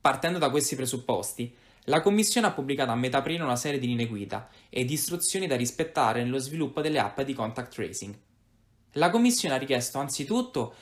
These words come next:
che i dati siano conservati anonimamente e temporaneamente, e limitati allo stato di emergenza. Indicando il Bluetooth come preferenza tecnica,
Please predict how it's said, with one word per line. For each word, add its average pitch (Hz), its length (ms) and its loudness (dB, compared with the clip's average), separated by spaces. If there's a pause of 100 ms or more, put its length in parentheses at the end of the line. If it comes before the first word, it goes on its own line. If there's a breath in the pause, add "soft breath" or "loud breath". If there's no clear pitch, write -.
(140 loud breath)
che - 120 -2
i 131 60 6
dati 160 200 4
siano 123 240 -2
conservati 123 680 0 (120)
anonimamente 135 880 -2
e 123 160 -8
temporaneamente, 113 920 -6 (920 soft breath)
e 220 120 8
limitati 151 680 2
allo 185 180 4
stato 165 260 0
di 160 60 -4
emergenza. 135 720 -6 (1400 soft breath)
Indicando 220 440 4
il 220 60 4
Bluetooth 180 400 0
come 135 180 0
preferenza 151 520 -2
tecnica, 117 680 -2